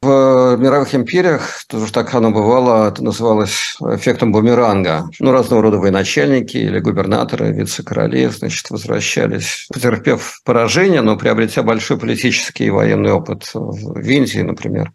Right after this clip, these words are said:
ну, в завоеванных колониях. Ну, они возвращались, допустим, в, в Лондон и становились министрами или там депутатами.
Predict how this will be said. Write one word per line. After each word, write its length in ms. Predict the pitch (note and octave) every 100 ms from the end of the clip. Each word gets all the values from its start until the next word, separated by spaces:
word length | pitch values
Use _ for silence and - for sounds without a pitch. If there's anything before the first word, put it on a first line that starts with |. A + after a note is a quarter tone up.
| _ C3+
ну, 80 |
в 100 | A2+
завоеванных 540 | G2 G#2+ G#2+ G2+ F#2+ F#2+
колониях. 680 | A2 A2 C3+ A2+ G2 - - _
Ну, 560 | - G#2+ A2+ A#2 A2+ G#2+
они 140 | A2+
возвращались, 760 | G2 G#2+ G2 - G#2 F#2+ - -
допустим, 500 | F2 E2 F#2+ - F2+
в, 300 | F2 G2 F#2
в 80 | A2
Лондон 500 | B2 C3 A2 F#2+ G2+
и 180 | G2+ G2
становились 600 | - G#2 G2 G2+ F#2+ -
министрами 960 | A#2 - - A2 G2+ F#2+ F2 F2+ F2 -
или 680 | F#2+ E2+ F2+ F2 G1+ G1+
там 180 | - -
депутатами. 960 | - - - G#2 G2+ G2+ G2 F#2+ F#2+